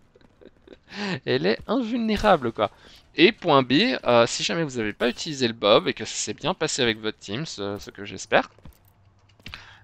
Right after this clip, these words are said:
ben, point B, euh, j'ai envie de dire, même chose. Non ? Le plus dur, c'est, c'est de prendre, euh, ses allées et tout machin, et de se commit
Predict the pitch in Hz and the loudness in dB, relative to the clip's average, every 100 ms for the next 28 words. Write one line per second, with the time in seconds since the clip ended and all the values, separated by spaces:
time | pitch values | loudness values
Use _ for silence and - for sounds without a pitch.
0 | - 107 - - 87 104 165 226 101 - | -2 -2 -2 -8 -6 -2 2 2 2 -2
1 | - - - - - - 117 104 170 131 | -4 -6 -10 -16 -10 -4 -2 0 0 0
2 | 156 - 427 359 131 _ _ _ - 349 | 2 4 6 6 2 _ _ _ -18 -16
3 | - - - - _ 110 220 - _ _ | -16 -20 -20 -20 _ -2 -2 -4 _ _
4 | 127 139 147 190 226 - 131 123 - 120 | -8 -4 -2 -2 -4 2 4 4 2 -2
5 | 127 - 156 127 113 113 123 123 117 120 | -4 -4 -4 2 4 4 2 -6 -2 0
6 | 135 113 127 113 - 240 269 131 113 113 | 2 0 0 -2 0 0 0 0 -2 -4
7 | - - 139 214 | -10 -8 -8 -8